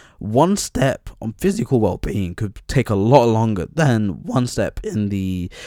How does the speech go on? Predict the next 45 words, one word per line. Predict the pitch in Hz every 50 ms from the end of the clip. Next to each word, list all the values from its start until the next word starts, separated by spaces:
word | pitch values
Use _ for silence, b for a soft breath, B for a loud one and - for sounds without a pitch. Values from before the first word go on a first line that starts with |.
| B B -
financial | - 95 92 90 92 95 - 113 98
well-being, | 90 82 82 85 82 85
for | - - 92
example. | 92 90 92 90 90 - - - -
Let's | 139 156 131 143
say | - 160 139 107 95
you've | 104 117 120
been | 117 110 104 101
working | 110 110 107 104 - 113 98
in | 92
the | 92
same | - 120 120 123 120
job, | 113 - 95 78 85 - - _ B B B B B B B -
and | 98 104
then | 104 98 101
you | 101
get | 98 113 101 -
a | 92 95
sudden | - - - - 131 113 110 101
shock | 98 - - - - 127 117 - - -
interview | - 123 110 113 - 220 196 101 98 95 92
from | - 95 101
another, | 117 - - 113 117 113 104 95 -
from | - 117 107
another | 107 123 131 123
company, | - 113 107 - 104 98 95 92 95 B B B B B B
you | 101 113
get | 110 143 143 -
the | 123
job, | 110 - 107 98 92 90 87 - B B B B - -
and | 104 101 101
you're | 101 104 104 107 98
earning, | 92 90 90 90 87
like, | 85 92 - - -
I | 95
don't | 92 92
know, | 87 87 82 - _ -
five | - - - 107 95 92 95
K | - 117 101 92
more | 92 92 90 90
than | 87 87 92
you | 90
were | 90 87 87 85
at | - -
the, | 95 95